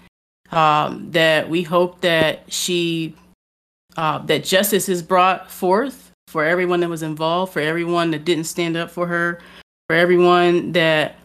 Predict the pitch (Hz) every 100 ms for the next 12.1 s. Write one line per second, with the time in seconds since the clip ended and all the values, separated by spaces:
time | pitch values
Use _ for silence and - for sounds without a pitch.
0 | - - 185 175 160 196 185 156 156 160
1 | 165 165 165 180 160 156 170 165 170 170
2 | 165 156 151 160 151 160 160 175 190 -
3 | _ _ _ _ _ _ _ - 165 156
4 | 160 165 156 170 175 180 165 160 160 165
5 | 175 - 165 156 160 165 170 170 170 -
6 | - _ _ _ _ - - 151 170 170
7 | 175 180 - 202 180 185 185 190 185 214
8 | 254 277 - _ _ - 160 160 156 156
9 | 151 - 160 135 170 175 - 147 - 160
10 | 165 202 220 - - _ _ _ _ -
11 | 156 151 147 143 151 170 165 175 202 -
12 | -